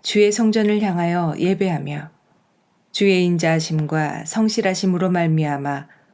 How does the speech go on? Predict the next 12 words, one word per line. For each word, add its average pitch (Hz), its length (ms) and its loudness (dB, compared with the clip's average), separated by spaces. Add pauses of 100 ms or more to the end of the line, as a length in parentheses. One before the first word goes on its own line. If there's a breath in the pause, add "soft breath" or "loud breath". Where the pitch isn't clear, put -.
(260 soft breath)
주의 180 340 2
이름에 170 480 0
감사하오리니 185 1080 -4 (840)
이는 175 440 0 (200)
주께서 185 760 -2
주의 208 300 2
말씀을 190 760 0
주의 196 300 0
모든 208 460 0
이름보다 185 720 0
높게 180 420 -2
하셨음이라. 196 840 -6